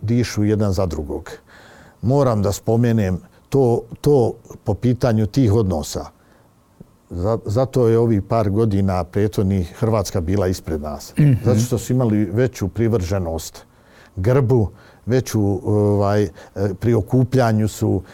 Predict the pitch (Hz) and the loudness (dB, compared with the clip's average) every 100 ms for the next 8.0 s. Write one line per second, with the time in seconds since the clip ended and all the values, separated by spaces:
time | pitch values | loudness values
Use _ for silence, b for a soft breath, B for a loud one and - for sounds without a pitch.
0 | B - 104 95 127 - 92 113 120 113 | B -2 0 2 0 0 0 2 2 2
1 | 104 101 117 117 117 110 104 98 80 B | 2 2 2 2 2 2 2 0 -2 B
2 | B B 113 135 127 107 - 98 113 127 | B B -2 0 0 0 0 0 2 2
3 | 113 101 B B 113 147 165 - 101 120 | 2 0 B B 2 2 2 0 0 2
4 | 110 104 98 - 107 101 - 107 104 117 | 2 2 -2 -4 -2 -2 -2 0 2 2
5 | 113 - 95 101 95 110 101 101 - 95 | 0 -4 -4 -2 0 0 0 -2 -2 -2
6 | 87 113 - 104 92 85 B - 92 92 | 0 -2 0 -2 -2 -6 B -6 -2 -2
7 | 85 87 78 73 78 78 78 78 - | -4 -6 -6 -8 -8 -8 -8 -8 -10